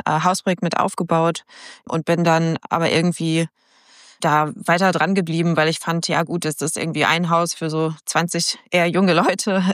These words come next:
ähm, entstanden. Und das ist ja keine Lösung für das gesamtgesellschaftliche Problem, was auch zu dem Zeitpunkt tatsächlich in Leipzig noch gar nicht so krass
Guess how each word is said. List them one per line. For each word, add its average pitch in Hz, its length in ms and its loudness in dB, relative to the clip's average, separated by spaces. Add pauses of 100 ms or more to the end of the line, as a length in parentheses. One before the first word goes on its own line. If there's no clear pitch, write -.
ähm, 175 320 0
entstanden. 180 720 0 (100)
Und 165 160 0
das 165 140 2
ist 180 120 0
ja 160 140 2
keine 180 220 2
Lösung 180 260 2
für 175 80 -2
das 165 160 2
gesamtgesellschaftliche 165 880 -2
Problem, 160 400 2
was 165 180 2
auch 151 300 -2 (380)
zu - 120 0
dem 247 220 2
Zeitpunkt 214 400 2
tatsächlich 180 480 -2 (140)
in 165 120 0
Leipzig 190 440 0
noch 175 140 -2
gar 165 120 2
nicht 185 160 -2
so 165 60 -6
krass - 400 -8